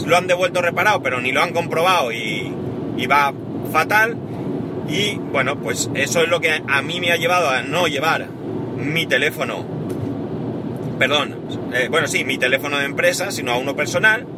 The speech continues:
Y de momento puedo deciros que como poco, tres compañeros más de aquí de Alicante estamos en la misma situación. No llevamos el teléfono de empresa porque es una castaña. Y lo que no puede ser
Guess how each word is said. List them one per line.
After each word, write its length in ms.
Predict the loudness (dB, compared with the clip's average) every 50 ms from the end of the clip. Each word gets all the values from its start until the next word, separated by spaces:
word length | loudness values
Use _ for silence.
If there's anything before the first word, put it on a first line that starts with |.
| -8 -8 -6 -6 -6 -4 -4 -4 -6 -4 -2
Y 300 | 0 0 2 0 0 -2 -6 -8 -8 -8 -6 -6 -2 2
de 120 | 4 4 4
momento 480 | 4 2 0 -2 0 0 0 2 2
puedo 180 | 4 6 6 6
deciros 380 | 6 4 2 -2 -2 -2 -2
que 120 | -2 -2 -2
como 240 | 0 0 0 0 2
poco, 380 | 2 2 2 0 -2 -2 -2 -6 -8 -8 -8 -6 -6 -4 -4 -2 0
tres 220 | 2 2 2 2
compañeros 540 | 2 0 0 0 0 -2 0 0 -2 -2 0
más 360 | 0 0 0 0 -2 -6 -8 -6 -6 -6 -6 -6 -6 -6 -6 -4 -2 0
de 80 | 2 2
aquí 140 | 2 2
de 80 | 2 2
Alicante 380 | 2 2 0 -2 -2 0 0 0
estamos 340 | 0 0 0 -2 -2 -2
en 60 | -2 -2
la 80 | -2
misma 360 | 0 0 0 0 0 0 -2
situación. 680 | -4 -4 -4 -2 -2 -2 -2 -2 0 0 0 0 0 -4 -6 -8 -6 -6 -4 -4 -4 -4 -4 -2
No 140 | 0 0
llevamos 360 | 2 2 2 0 0 -2 -2 -4
el 100 | -2 -2
teléfono 320 | -2 -2 -2 -2 -2 -2
de 60 | -2
empresa 420 | 0 2 2 2 2 2 0 -2 -2
porque 200 | -2 -2 -2 -2
es 100 | -2 -2
una 200 | -2 -2 -2 -2 -2 0
castaña. 640 | 0 0 0 -2 -2 -2 0 -2 -2 -2 -6 -8 -8 -8 -8 -6 -6 -4 -2
Y 60 | 0
lo 140 | 0 2 2
que 80 | 2
no 100 | 0 2
puede 240 | 2 2 2 2 2
ser 280 | 4 4 4 2 2